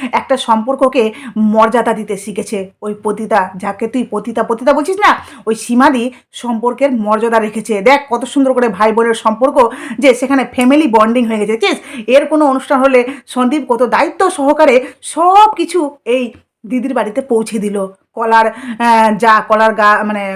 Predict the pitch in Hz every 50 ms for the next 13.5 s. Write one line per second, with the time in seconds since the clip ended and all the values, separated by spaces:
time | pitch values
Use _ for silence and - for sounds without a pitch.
0 | 190 - - 220 220 214 214 214 214 208 208 - 208 196 220 208 196 - 226 202
1 | 226 220 208 214 214 208 202 196 196 - - 202 208 208 196 226 220 214 214 214
2 | - 311 415 466 453 466 415 285 - - - - _ _ - - 269 247 254 269
3 | 262 269 233 233 220 233 240 233 233 - 269 269 262 - 302 359 381 381 - -
4 | 226 233 226 208 185 226 226 220 220 220 220 208 202 190 208 208 - - 247 226
5 | - 202 196 202 196 196 190 190 190 - - 247 240 - - 403 381 392 480 453
6 | 453 427 415 480 571 605 - - - _ _ _ - - 640 - 359 285 190 214
7 | - - _ _ _ _ _ _ _ _ _ _ _ _ _ _ - 254 226 196
8 | 254 277 311 262 247 262 262 302 330 370 311 294 185 220 226 - - 427 403 392
9 | 403 403 381 302 349 285 - 320 285 294 294 302 269 254 277 277 277 254 262 285
10 | 294 254 269 254 226 285 330 339 302 339 330 339 339 392 277 277 - - 427 415
11 | 403 381 392 403 466 523 523 - _ _ - _ _ - - 440 427 - - -
12 | 370 339 285 233 208 - - - _ _ _ _ _ - 403 403 381 330 311 -
13 | _ 330 339 349 370 392 403 415 440